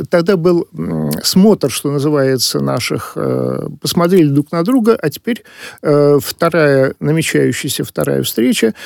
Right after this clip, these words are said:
уже что мы будем делать. И вот как раз здесь очень тоже, э, с-, э, интересно, что, э,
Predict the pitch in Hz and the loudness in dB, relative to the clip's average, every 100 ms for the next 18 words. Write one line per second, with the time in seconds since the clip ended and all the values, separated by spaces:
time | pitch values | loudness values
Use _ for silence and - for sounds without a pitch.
0 | - - - - - 131 156 170 160 - | -16 -18 -20 -8 -6 -2 0 2 0 0
1 | 190 208 208 214 233 240 202 127 113 - | 2 2 2 4 2 4 2 0 -4 -4
2 | 151 160 175 160 262 - - - 143 185 | -2 -2 -4 -2 0 0 -4 -4 0 2
3 | 233 185 185 190 175 220 151 151 - 151 | 4 2 2 2 2 2 4 2 2 0
4 | 131 - 180 151 151 160 160 196 233 - | 0 -2 0 2 4 2 2 2 2 0
5 | 170 - 180 - - - - - 151 147 | -2 0 -2 -2 -10 -14 -14 -4 2 4
6 | 147 | 4